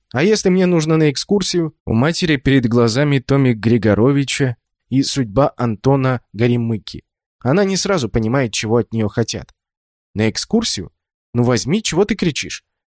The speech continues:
«Так нету!» орет Митя и показывает рукой на ящик. «Митя, нехорошо так кричать». «А если мне нужно на экскурсию?» Евдокия Ивановна тупо смотрит на возбужденное лицо Мити и, наконец, соображает.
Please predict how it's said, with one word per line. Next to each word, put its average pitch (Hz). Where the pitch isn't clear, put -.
«Так 131
нету!» 156
орет 117
Митя 151
и -
показывает 127
рукой 127
на 123
ящик. 104
«Митя, 135
нехорошо 110
так 127
кричать». 131
«А 127
если 220
мне 240
нужно 240
на 247
экскурсию?» 185
Евдокия 143
Ивановна 165
тупо 165
смотрит 139
на 123
возбужденное 117
лицо 110
Мити 156
и, 123
наконец, 120
соображает. 107